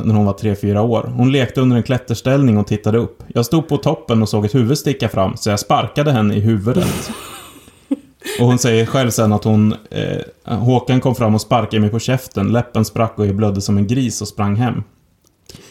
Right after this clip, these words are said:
Speaker 1: Det var första dejten. Det skulle bli f-, fler. Jag, här, jag vet inte riktigt vad Håkans första fru he-, hette. För att hon heter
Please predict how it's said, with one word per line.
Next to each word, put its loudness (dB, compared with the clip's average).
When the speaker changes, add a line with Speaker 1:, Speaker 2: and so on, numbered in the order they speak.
Speaker 1:
Det 2
var 2
första 0
dejten. -2
Det -4
skulle 2
bli 2
f-, -4
fler. -2
Jag, 0
här, 2
jag 4
vet 2
inte 4
riktigt 2
vad 0
Håkans 0
första -2
fru 0
he-, -4
hette. -4
För -4
att -6
hon 4
heter 2